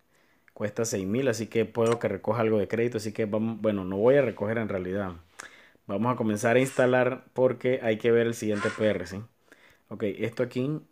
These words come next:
vamos a instalarlo. Voy a instalar antes de reconstruir, aunque yo creo que tengo que reconstruir.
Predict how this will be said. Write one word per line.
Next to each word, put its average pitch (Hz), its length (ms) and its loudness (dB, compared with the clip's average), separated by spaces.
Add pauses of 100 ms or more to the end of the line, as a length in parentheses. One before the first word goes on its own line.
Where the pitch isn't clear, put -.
(140)
vamos 85 220 -6
a - 20 -6
instalarlo. 117 680 -2 (640)
Voy 135 200 6
a - 20 10
instalar 151 420 10
antes 165 240 6
de 160 60 8
reconstruir, 120 420 0
aunque 139 180 0
yo 110 120 2
creo 135 160 2
que 123 140 0
tengo 139 340 0
que 127 80 0
reconstruir. 104 720 -4